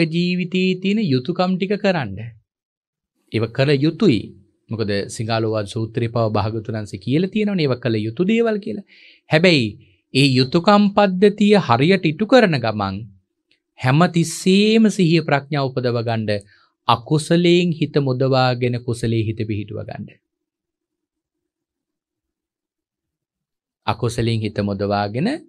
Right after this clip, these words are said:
කුසලයේ හිත පිහිටුව ගන්න හැම වෙලාවකම පින්වතුනි වීරිය වඩන්න.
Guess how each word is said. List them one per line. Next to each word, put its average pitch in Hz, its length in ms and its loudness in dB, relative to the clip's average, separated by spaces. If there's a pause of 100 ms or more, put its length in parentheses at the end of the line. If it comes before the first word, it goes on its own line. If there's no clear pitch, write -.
(280)
කුසලයේ 127 400 2
හිත 135 220 -2
පිහිටුව 120 500 -2
ගන්න 131 300 -2 (440)
හැම 127 260 0
වෙලාවකම 151 920 4
පින්වතුනි 196 540 -2
වීරිය 190 340 2
වඩන්න. 98 560 -10